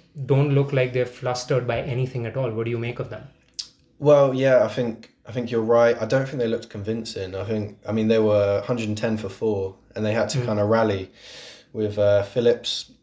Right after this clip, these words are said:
Speaker 2: and Tom Latham having a really good knock, both of them. But, um,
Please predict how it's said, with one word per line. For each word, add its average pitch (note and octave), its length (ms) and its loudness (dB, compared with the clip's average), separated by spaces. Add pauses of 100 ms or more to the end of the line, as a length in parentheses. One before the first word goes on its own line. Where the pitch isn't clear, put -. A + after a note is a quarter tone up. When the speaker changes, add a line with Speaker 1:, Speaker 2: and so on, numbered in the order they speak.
Speaker 2:
and A2 160 -4
Tom A2+ 220 2
Latham G#2+ 580 0 (260)
having G#2+ 200 -8
a G#2+ 60 -2
really G#2 180 -2
good G#2+ 160 -6
knock, G#2+ 360 -4
both G#2+ 260 -6
of G#2 60 -8
them. A2 320 -4 (140)
But, A2 220 2
um, G#2+ 560 0